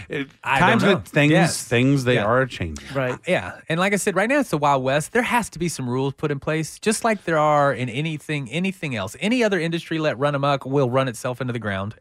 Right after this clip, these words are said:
Speaker 2: And
Speaker 3: Mm-hmm.
Speaker 2: so, um, they'll have to, uh, how far they let it go before they <laughs> put some rules on it, I don't know.
Speaker 3: Sure.
Speaker 2: I mean, will there be,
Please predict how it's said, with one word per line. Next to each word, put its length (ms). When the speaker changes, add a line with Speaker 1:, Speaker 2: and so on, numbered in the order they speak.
Speaker 2:
And 200
Speaker 3:
Mm-hmm. 60
Speaker 2:
so, 280
um, 440
they'll 200
have 280
to, 420
uh, 80
how 300
far 280
they 120
let 180
it 100
go 300
before 320
they 160
<laughs> 320
put 160
some 160
rules 200
on 140
it, 140
I 100
don't 180
know. 200
Speaker 3:
Sure. 160
Speaker 2:
I 80
mean, 160
will 180
there 180
be, 420